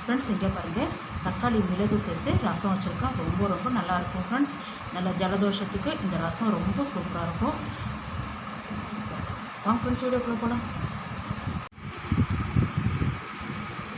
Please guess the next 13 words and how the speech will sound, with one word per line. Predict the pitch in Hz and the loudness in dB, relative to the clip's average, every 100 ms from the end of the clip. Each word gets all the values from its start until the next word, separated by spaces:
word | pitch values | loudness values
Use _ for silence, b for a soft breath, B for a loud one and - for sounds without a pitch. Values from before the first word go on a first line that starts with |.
| - - - - - - - - - - - - - - - - | 0 4 4 2 -4 -6 -6 -6 -8 -8 -2 2 2 0 -2 0
இங்க | - - | 2 4
பாருங்க | 170 170 165 | 2 0 2
ஃப்ரெண்ட்ஸ், | 214 262 - - - - | 4 6 4 2 -2 -2
சூடான | 185 175 170 170 220 | 0 2 4 4 2
சாதத்துக்கு | 185 156 - - - 254 381 - - - - - | 2 2 6 6 4 2 2 -2 -8 -8 -6 -2
ரசம் | 160 - 175 | -2 0 0
வச்சுருக்கேன். | 165 - - 285 - - 202 | 0 2 2 2 0 -4 2
நெய் | 202 240 | 6 6
விருப்பமா | 214 208 208 202 196 | 6 4 2 4 2
இருந்தா | 175 233 294 | 4 6 6
நெய் | 180 180 | 8 6
விட்டு | 180 277 - | 4 2 2
இப்போ | 175 | 0